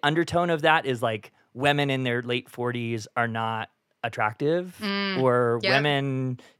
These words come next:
Speaker 1: devalue with age, or because I don't look my age, I somehow have more value."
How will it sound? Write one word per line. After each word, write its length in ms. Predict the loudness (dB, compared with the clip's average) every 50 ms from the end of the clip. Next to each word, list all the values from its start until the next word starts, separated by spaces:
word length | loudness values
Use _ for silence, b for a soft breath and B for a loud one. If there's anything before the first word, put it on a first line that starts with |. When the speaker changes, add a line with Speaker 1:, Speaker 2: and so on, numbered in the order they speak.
| _ -4
Speaker 1:
devalue 720 | -4 -2 -2 0 0 2 2 2 2 2 0 0 0 0
with 160 | -2 -2 -2
age, 640 | -4 -2 -2 -2 -2 -2 -2 -4 -4 -8 -10 -12 -14 -10 -6
or 640 | -2 0 0 2 2 2 2 2 2 2 0 -2 B B B B B B B B B _
because 400 | -10 -8 -6 0 0 0 2 2
I 120 | -2 -2
don't 260 | 2 0 0 0 -2 -6
look 540 | -2 -2 -2 -2 -2 -8 -16 -16 -18 -18 _ _ _ _
my 200 | -4 -4 -4 -2
age, 340 | -2 -2 0 2 0 0 -2
I 80 | -4 -6
somehow 400 | -4 -6 -6 -4 -4 -4 -6 -6
have 360 | -6 -6 -4 -4 -4 -4 -4
more 200 | -6 -6 -6 -6
value." 560 | -4 0 2 2 2 2 2 0 0 -2 -2